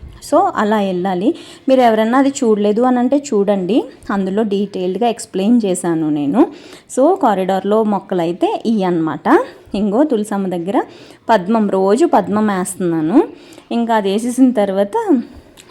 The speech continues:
almost టెన్ ఫిఫ్టీన్ అలాగ అయిపోయి ఉంటది టైమ్. ఇంకా కాఫీ అయితే కాస్తున్నాను అనమాట. టాటా వాళ్ళది కాఫీ ప్యాకెట్,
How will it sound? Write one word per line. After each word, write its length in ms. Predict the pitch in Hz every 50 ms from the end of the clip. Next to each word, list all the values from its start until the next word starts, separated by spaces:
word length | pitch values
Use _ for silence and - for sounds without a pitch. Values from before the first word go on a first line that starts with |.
| 220 196 190
almost 440 | 190 185 190 190 196 233 - - -
టెన్ 220 | 202 185 180 185
ఫిఫ్టీన్ 380 | - 208 208 202 - 208 214 220
అలాగ 280 | 208 196 196 190 185
అయిపోయి 380 | 180 170 170 170 170 202 208 208
ఉంటది 440 | 202 196 190 185 165 151 185 208 233
టైమ్. 600 | 220 214 180 170 170 175 175 170 175 220 302 349 - - - - - - - _ -
ఇంకా 240 | 202 202 196 190 190
కాఫీ 460 | 185 - 190 175 170 180 - 190 185
అయితే 260 | 180 170 175 - 226 247
కాస్తున్నాను 600 | - 220 190 185 - - - 196 180 180 180 175
అనమాట. 380 | 170 165 165 165 170 156 - 170 - - - - - - _ _ -
టాటా 440 | 240 220 214 220 214 220 262 285 320
వాళ్ళది 800 | 320 320 294 262 240 220 220 208 185 233 285 370 392 349 277 277 -
కాఫీ 560 | 226 208 202 214 - - 311 320 302 294 285
ప్యాకెట్, 680 | 285 285 - 240 208 196 202 202 - 240 226 - -